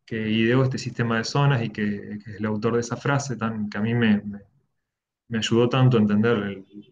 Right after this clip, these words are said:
lo, lo que es la exposición y entender que los programas de revelado, como es el Ra-, el Lightroom, eh, tenemos dos recursos muy importantes, estos controladores de, de exposición por zonas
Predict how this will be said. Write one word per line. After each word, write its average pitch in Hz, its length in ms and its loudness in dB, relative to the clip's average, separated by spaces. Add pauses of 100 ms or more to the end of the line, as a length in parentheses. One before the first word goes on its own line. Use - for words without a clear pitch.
(120)
lo, 104 180 -12 (140)
lo 110 180 -20
que 117 100 -4
es - 480 -10
la 113 100 -20
exposición 156 680 -4 (760)
y 175 140 2
entender 170 340 2
que 175 60 4
los 147 120 2
programas 147 420 2
de 156 580 4
revelado, 139 460 2
como 127 200 0
es 120 60 -4
el 123 120 0
Ra-, 147 220 0
el 120 140 2
Lightroom, 156 640 0 (120)
eh, 123 260 -4
tenemos 127 840 0
dos 123 240 0
recursos 127 400 0
muy 123 120 2
importantes, 131 540 0
estos 127 260 -6
controladores 120 680 2
de, 110 200 -10
de - 180 -20
exposición - 840 -8
por 127 160 -4
zonas 160 480 -2